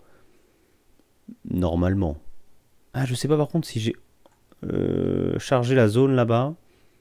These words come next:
Je crois pas qu'elle soit... Euh... Hmm.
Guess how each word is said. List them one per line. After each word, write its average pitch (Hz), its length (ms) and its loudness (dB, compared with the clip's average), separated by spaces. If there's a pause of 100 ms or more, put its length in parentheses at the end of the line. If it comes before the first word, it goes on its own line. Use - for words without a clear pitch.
(1500)
Je - 120 -20
crois - 180 -2
pas 123 120 2
qu'elle 104 160 -2
soit... 110 360 2
Euh... 92 420 -2 (4000)
Hmm. 92 460 2